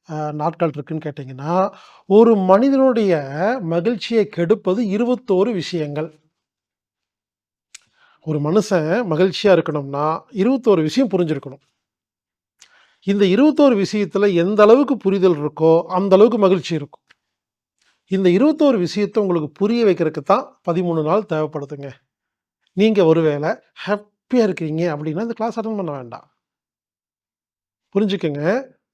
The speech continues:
டென்ஷனா இருக்கீங்க, கவலையா இருக்கீங்க, கோவமா இருக்கீங்க, ஆக மொத்தம் மகிழ்ச்சியா இல்ல, எனக்கு என்ன செய்யறதுன்னே தெரியல, கார் இருக்கு, பங்களா இருக்கு, வசதி இருக்கு, வாய்ப்பு இருக்கு, எல்லாம் இருக்குதுங்க,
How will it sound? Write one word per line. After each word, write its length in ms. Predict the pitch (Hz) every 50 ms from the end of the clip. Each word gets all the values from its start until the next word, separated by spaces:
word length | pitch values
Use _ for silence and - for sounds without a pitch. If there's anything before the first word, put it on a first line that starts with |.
| _ -
டென்ஷனா 380 | 185 180 165 - - 170 165 160
இருக்கீங்க, 640 | 143 135 - 147 135 131 135 143 147 143 135 127 123 _ _ _ _ _ - _
கவலையா 440 | _ - 170 160 170 175 175 175 170
இருக்கீங்க, 640 | 165 151 165 - 147 135 139 139 139 143 135 135 _ _ _ _ _ - 165
கோவமா 400 | 170 180 180 180 175 165 170 170
இருக்கீங்க, 500 | 151 151 - 151 143 139 143 147 147 147
ஆக 380 | - 127 139 175 202 214 240 240
மொத்தம் 540 | 202 165 147 156 - 151 151 160 175 190 - _ _ _ _ _
மகிழ்ச்சியா 720 | 160 165 190 196 190 254 254 202 - - 214 220 214 214
இல்ல, 920 | 202 175 170 165 165 160 156 151 151 151 156 165 165 165 156 139 131 139 _ _ _ _ _ _ _
எனக்கு 280 | 170 165 160 139 156
என்ன 160 | 165 185 214 220
செய்யறதுன்னே 480 | - - 190 170 170 170 165 175 180 175 180
தெரியல, 640 | - 156 143 147 139 135 131 139 151 151 147 135 135 _ _ _ _ _ _
கார் 240 | - 170 180 180
இருக்கு, 280 | 165 165 156 - 180 170
பங்களா 360 | 147 156 156 160 170 175 170
இருக்கு, 220 | 156 156 147 170 160
வசதி 300 | 151 147 - 170 175 165
இருக்கு, 240 | 156 156 147 170
வாய்ப்பு 280 | 156 151 156 165 160 160
இருக்கு, 200 | 156 160 - 165
எல்லாம் 400 | 151 156 175 220 269 294 285 254
இருக்குதுங்க, 400 | 220 170 180 151 156 156 151 143